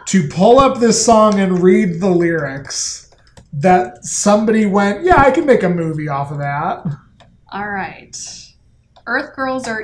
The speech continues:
Speaker 2: Easy lyrics. Julie Brown, Earth Girls Are Easy.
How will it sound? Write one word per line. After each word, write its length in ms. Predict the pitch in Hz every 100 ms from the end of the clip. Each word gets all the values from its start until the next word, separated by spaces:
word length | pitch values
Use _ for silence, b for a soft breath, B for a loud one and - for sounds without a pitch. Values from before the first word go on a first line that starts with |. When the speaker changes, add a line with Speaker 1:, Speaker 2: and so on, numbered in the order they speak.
| 233
Speaker 2:
Easy 560 | 226 220 220 220 220 _ _ -
lyrics. 880 | 175 175 - 85 - - - - _ _ _ _ _ _ _ _ _ _ _ - - _ _ _ _ _ _ _ _ _ _ _ _ _ _ _ _ _ -
Julie 320 | 285 320 262
Brown, 460 | 214 160 131 - - _ _ -
Earth 240 | 202 196
Girls 320 | 202 185 196
Are 140 | 208 190
Easy. 480 | 170 156 - -